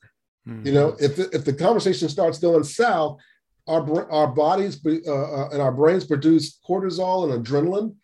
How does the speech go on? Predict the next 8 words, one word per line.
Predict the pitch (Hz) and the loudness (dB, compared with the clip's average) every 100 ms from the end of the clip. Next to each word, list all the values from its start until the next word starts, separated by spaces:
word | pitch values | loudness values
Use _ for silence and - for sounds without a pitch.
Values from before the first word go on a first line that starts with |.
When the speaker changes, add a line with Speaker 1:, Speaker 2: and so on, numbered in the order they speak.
| _ _ _ 151 | _ _ _ -4
Speaker 2:
You've, | 147 143 - | -2 -2 -8
there's, | 131 139 139 123 - | -2 0 0 -2 -6
there's | 139 120 | -6 -2
a | 120 | -4
tension | - - 202 208 214 | -4 -4 -2 -2 -2
in | 180 | 0
the | 156 | 0
room. | 135 156 185 220 202 | 2 4 4 2 -4